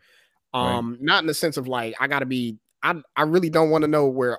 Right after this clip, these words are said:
Speaker 2: all the books are. Like, some people are not, like, financially conscious, and
Speaker 1: Yeah.
Speaker 2: honestly, do we really need to know all that information just to be able to give, right? To give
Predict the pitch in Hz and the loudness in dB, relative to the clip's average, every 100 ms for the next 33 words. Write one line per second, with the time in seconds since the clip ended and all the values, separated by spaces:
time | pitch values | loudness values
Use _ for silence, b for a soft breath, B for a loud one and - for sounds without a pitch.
0 | - 127 147 143 151 156 165 165 156 131 | -2 0 2 0 -2 -2 -2 -2 -2 -2
1 | 196 190 196 165 120 123 131 123 107 117 | -2 0 -2 0 -2 0 0 -2 -4 -6
2 | 113 127 127 127 127 117 123 123 127 123 | -6 -4 -4 -4 -6 -8 -6 -6 -6 -6
3 | - - 123 120 113 113 123 151 170 170 | -8 -6 -4 -2 -4 -8 -2 -2 -2 -2
4 | 160 135 _ _ _ _ _ 120 143 160 | -2 -4 _ _ _ _ _ 0 2 4
5 | 160 147 151 143 139 147 139 127 120 139 | 2 2 2 0 0 -2 -2 -4 0 2
6 | 147 120 123 127 127 120 117 123 127 127 | 2 0 -2 -2 -2 -4 -4 -6 -4 -4
7 | 135 120 117 127 139 139 127 120 113 110 | -2 -4 -6 -4 -6 -4 -6 -6 -8 -12
8 | 107 147 123 107 110 117 120 120 143 | -6 -2 -2 -4 -8 -8 -8 0 0